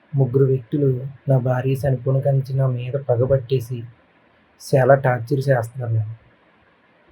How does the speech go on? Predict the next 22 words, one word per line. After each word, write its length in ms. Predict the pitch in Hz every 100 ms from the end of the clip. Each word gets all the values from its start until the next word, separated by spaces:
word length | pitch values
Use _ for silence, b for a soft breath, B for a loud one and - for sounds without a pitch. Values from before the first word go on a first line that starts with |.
| _ _ - - _ - - 139
ఈ 60 |
ముగ్గురులో 560 | 139 131 113 135 151 156
ఇద్దరు 180 | 131 139
అయితే 220 | 123 143
నన్ను 180 | 147 135
బండెట్టి 460 | 127 127 139 143
గుడ్డేపోయి, 680 | 120 127 113 123 135 131 131
చంపేపోయి, 640 | - 127 117 123 135 131
దారి 320 | 120 127 123
కాసి, 380 | - 131 117 127 123 _ _ _ _ _ _ _ _
ఎంత 140 | 135 131
దారుణంగా 600 | 123 131 131 139 147 147
అంటే 160 | 135
అంత 160 | 151 131
దారుణం. 380 | 123 117 113 110 - _ _ _ _ _ _ -
ఇంకో 240 | 147 143
వ్యక్తి 320 | 143 139 - 143
ఏమో 100 | 151
వాడు 180 | 143
ఇష్టానుసారంగా 640 | 135 - 127 139 139 143 131
ఆడు 140 | 127
ప్రవర్తించి 680 | 127 131 127 135 123 127 117